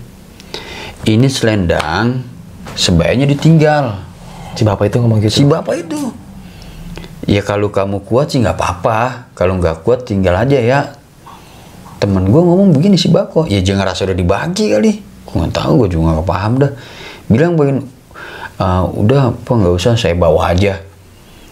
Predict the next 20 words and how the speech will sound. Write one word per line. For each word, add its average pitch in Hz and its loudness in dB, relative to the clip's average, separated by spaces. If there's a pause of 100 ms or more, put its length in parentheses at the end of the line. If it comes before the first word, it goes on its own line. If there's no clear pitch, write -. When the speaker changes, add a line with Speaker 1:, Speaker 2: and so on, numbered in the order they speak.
(1000)
Speaker 1:
Dibawa, 123 2
dipesen, 160 0 (500)
"Tapi - 0
jangan 131 0
dipakai 104 -2
di 104 -8
kepala 190 0
ya." 175 2 (1400)
"Iya 127 2
Pak." 147 -2 (220)
Gua 92 2
nggak 92 0
tahu 107 2
kan 90 0
misteri-misteri 85 0
kayak 85 0
gitu 90 0
kan. 92 2 (1120)
Udah 170 4
tuh 202 -2